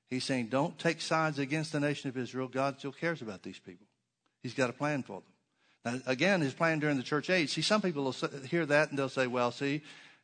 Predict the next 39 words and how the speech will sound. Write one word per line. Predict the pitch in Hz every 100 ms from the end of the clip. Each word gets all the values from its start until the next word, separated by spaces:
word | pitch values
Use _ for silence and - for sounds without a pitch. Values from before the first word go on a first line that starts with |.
| _ - -
God's | 139 160 151
still | 180 175
on | 170
Israel's | 180 160 180 170
side." | 196 - 135 - _ _
No, | 135 143
God's | 165 185 170
on | 156
Jesus' | 147 147 101 90
side. | - - - _ _ _ _ _ _ _ _ _ -
And | 120
so | 135
for |
the | 123
church | 120 214 196
age, | 147 147
there's | 131 127
only | 143
one | 143 185 185
way | 131
toward | - 127
God, | 131 131 151
whether | 143 127
it's | 117
Jew | 110 160
or | 151
Gentile, | 135 170 147 135 139
and | 120
that's | 131 139
Jesus. | 170 175 131 123
And | 139 131
that | 180 208
was | 180
Paul's | - 156 143 147
ministry. | 156 214 180 - - - _ _ _ _ _ _ _ _ _ _ -
If, | 120
if | 135 131 123 120
you're |
Jewish, | 107 151 208 233 220 -